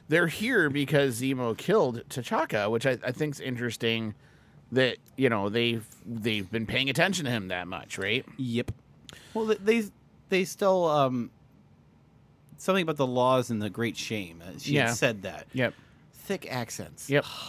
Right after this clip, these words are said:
Speaker 1: So as <laughs> Barnes broke Zemo out of prison to help him find the terrorist group,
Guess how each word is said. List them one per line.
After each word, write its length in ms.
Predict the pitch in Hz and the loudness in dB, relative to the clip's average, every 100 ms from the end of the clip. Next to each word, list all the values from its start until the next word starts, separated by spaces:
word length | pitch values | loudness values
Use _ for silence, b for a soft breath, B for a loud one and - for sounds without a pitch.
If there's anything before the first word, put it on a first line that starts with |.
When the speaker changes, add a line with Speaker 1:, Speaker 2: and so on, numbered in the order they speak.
| B B | B B
Speaker 1:
So 200 | - 151 | 2 4
as 200 | 123 156 | 6 4
<laughs> 120 | 143 175 | 6 6
Barnes 300 | 220 247 170 | 6 4 2
broke 320 | 131 156 151 | 6 6 6
Zemo 480 | 123 135 135 120 90 | 0 0 0 0 0
out 140 | 131 | 0
of 120 | 131 - | 0 0
prison 340 | 120 107 101 | -2 -2 -6
to 80 | 101 | -6
help 280 | 117 123 131 | -4 -4 -4
him 200 | 113 107 | -4 -2
find 300 | 110 113 104 | -2 -2 -4
the 60 | |
terrorist 520 | 95 147 147 110 104 - | -2 2 2 2 -2 -6
group, 280 | 92 90 | -4 -4